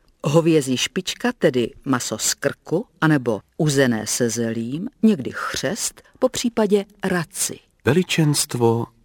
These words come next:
Speaker 2: jedlo v podstatě všechno.
Speaker 1: Kromě studených rybích pokrmů, ty nerado.
Speaker 2: Jakmile mocnář odložil vidličku, znamenalo to konec jídla. Nejen pro něj, ale pro všecky spolustolovníky, kteří se předtím snažili sníst co nejvíc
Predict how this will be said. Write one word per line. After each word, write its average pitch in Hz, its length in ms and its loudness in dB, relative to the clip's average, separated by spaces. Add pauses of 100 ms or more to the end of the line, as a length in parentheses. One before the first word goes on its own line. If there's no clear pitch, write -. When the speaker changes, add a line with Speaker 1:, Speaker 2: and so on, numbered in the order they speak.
(100)
Speaker 2:
jedlo 123 460 4
v - 120 -14
podstatě - 560 -4
všechno. - 600 -8 (220)
Speaker 1:
Kromě 156 320 4
studených 196 680 2
rybích 175 320 2
pokrmů, 113 600 -2 (280)
ty 233 120 4
nerado. 180 540 0 (220)
Speaker 2:
Jakmile 147 720 2
mocnář 107 840 0
odložil 80 460 0
vidličku, 113 640 -2 (440)
znamenalo 107 720 2
to 131 160 0
konec 98 440 0
jídla. 65 340 -4 (200)
Nejen 185 260 4
pro - 180 -6
něj, 64 300 -8 (380)
ale 80 160 2 (140)
pro - 180 2
všecky - 500 -2
spolustolovníky, 73 1000 -2
kteří 76 380 -4
se - 160 -4
předtím 135 640 -2
snažili 95 460 0
sníst 98 480 0
co - 180 0
nejvíc 98 640 -2